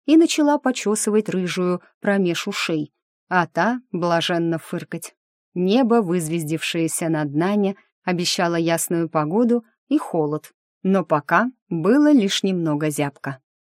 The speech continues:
А свежий воздух сделал то, перед чем оказалась бессильна постель. Мои глаза начали закрываться, и... в тот момент ладонь соскользнула на пушистую шею,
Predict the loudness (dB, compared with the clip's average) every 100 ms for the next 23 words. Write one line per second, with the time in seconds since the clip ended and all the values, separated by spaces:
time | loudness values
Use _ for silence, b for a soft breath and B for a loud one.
0 | _ 0 0 0 0 0 0 -2 -4 -8
1 | b b _ -2 2 2 2 0 2 2
2 | 2 -2 -2 -4 -4 -4 -4 -4 -4 0
3 | -2 -2 -4 -6 -6 -4 -2 -2 -4 -6
4 | -4 -4 -4 -6 _ _ 0 4 4 4
5 | 2 4 2 2 0 -2 -4 -2 -4 -2
6 | 0 0 -2 -2 -2 0 0 0 -2 _
7 | _ _ _ _ 0 0 2 0 2 2
8 | 0 -6 _ _ 2 4 4 2 0 -4
9 | -2 -2 0 0 2 0 -2 -6 -4 -4
10 | -4 -4 -4 -4 2 4 4